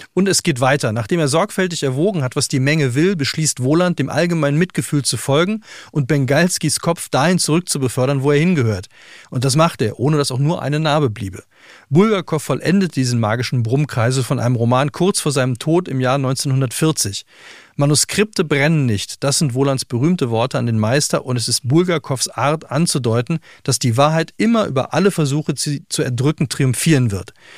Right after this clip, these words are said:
Er selbst verbrannte jedoch eine frühe Fassung von Der Meister und Margarita aus Angst davor, dass sie von Stalins Geheimpolizei gefunden werden könnte.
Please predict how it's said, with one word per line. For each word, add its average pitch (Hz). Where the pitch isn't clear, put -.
Er 135
selbst 170
verbrannte 131
jedoch 131
eine 120
frühe 127
Fassung 113
von 117
Der 110
Meister 113
und 110
Margarita 113
aus 123
Angst 180
davor, 151
dass 135
sie 123
von 113
Stalins 147
Geheimpolizei 131
gefunden 123
werden 98
könnte. 101